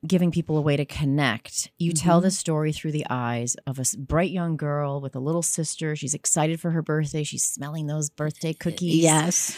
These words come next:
Speaker 2: yes.
Speaker 1: And, I mean, I guess this is just a very obvious question. I think I know the answer, but it seems like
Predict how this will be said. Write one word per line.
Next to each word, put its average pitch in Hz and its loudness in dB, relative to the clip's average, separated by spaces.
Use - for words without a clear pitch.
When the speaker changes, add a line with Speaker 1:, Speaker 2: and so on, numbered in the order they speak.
Speaker 2:
yes. 151 0
Speaker 1:
And, 156 2
I 208 4
mean, 214 4
I 175 2
guess 180 -2
this 165 0
is 143 0
just 147 -4
a 135 -2
very 131 0
obvious 131 -2
question. 156 2
I 127 0
think 156 -2
I 139 0
know 131 0
the 127 0
answer, 208 2
but 143 2
it - -4
seems 196 2
like 156 0